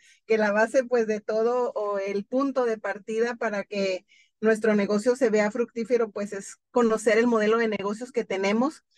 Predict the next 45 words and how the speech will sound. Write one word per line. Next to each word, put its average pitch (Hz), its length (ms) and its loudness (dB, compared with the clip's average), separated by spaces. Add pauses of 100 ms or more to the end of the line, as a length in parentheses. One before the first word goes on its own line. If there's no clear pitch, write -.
(300)
y 214 140 4
realmente 226 600 4
saber, 233 600 0
porque 220 280 -4
muchas 208 300 -4
veces 240 300 -2
hablamos, 214 480 -2
pues, 214 220 -4
de, 190 340 -8 (400)
de 220 180 2
modelo 226 380 2
de 262 100 4
negocio, 233 480 0
pero 226 200 -2
no 220 120 -6
sabemos 240 420 -6
que 226 140 0
esa 233 140 0
es 240 60 -2
la 233 140 0
base 226 260 -2
principal 214 500 -6
que 262 100 -4
nos 220 160 -2
va 202 40 -2
a 202 40 -2
llevar 214 240 2
a 247 60 -4
generar 208 400 -2
dinero, 214 540 -2
que 214 100 -4
nos 190 100 -6
va 190 60 -2
a 196 40 0
llevar 208 200 -2
a 233 60 -4
generar 196 340 -2
ganancias. 202 680 -2 (380)
Entonces, 220 380 2
cuando 240 260 4
ya 214 220 4
cono-, 262 280 2 (280)
tenemos 226 380 0
el 269 120 0
conocimiento 233 1040 -2